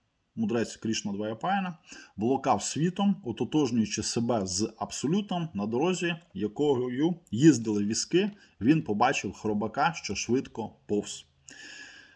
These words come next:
Ріші знав шлях будь-якої тварі та мову будь-якої тварини. Обдарований всезнанням, він запитав: «О, хробак,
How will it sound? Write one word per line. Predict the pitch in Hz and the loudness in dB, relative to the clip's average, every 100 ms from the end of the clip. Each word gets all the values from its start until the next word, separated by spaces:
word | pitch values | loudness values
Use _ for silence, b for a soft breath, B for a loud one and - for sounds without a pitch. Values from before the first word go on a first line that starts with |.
| B - | B 2
Ріші | 208 - 175 | 4 6 4
знав | 127 156 - - | 4 4 4 2
шлях | - 131 160 - | 0 4 4 2
будь-якої | 113 147 123 - 120 104 | 0 0 0 2 2 2
тварі | 107 123 135 165 165 - _ _ _ | 0 2 2 0 -6 -14 _ _ _
та | 143 151 - - 131 | 6 6 4 -14 -8
мову | 107 131 147 117 151 160 95 | 0 4 4 4 0 -2 0
будь-якої | 117 151 120 - 120 110 | 4 4 4 2 2 2
тварини. | - 113 123 101 - _ _ 107 | 0 0 2 0 -8 _ _ -6
Обдарований | 107 160 208 175 131 | 2 4 4 4 0
всезнанням, | - - 131 117 117 117 143 170 127 | -2 0 0 2 2 2 2 2 0
він | 107 127 | -4 -2
запитав: | 110 104 104 101 - - _ _ - | -4 -6 -6 -4 -4 -8 _ _ 0
«О, | 156 175 - | 2 2 -2
хробак, | - 117 117 - - | -8 -2 0 -2 -6